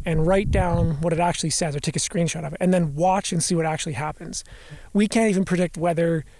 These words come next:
three, four days out. And we're trying to predict whether that's gonna, what the climate's gonna be like, you know, ten years into the future. There's no way we can do it. Um, so all models are wrong, but some of them are gonna be useful. And so the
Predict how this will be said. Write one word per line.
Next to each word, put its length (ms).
three, 240
four 240
days 240
out. 300
And 100
we're 120
trying 180
to 40
predict 380
whether 240
that's 240
gonna, 280
what 180
the 100
climate's 300
gonna 180
be 80
like, 360
you 100
know, 180
ten 480
years 240
into 120
the 60
future. 280
There's 160
no 180
way 100
we 120
can 160
do 120
it. 120
Um, 300
so 140
all 200
models 300
are 60
wrong, 260
but 100
some 160
of 60
them 100
are 80
gonna 160
be 80
useful. 500
And 120
so 80
the 280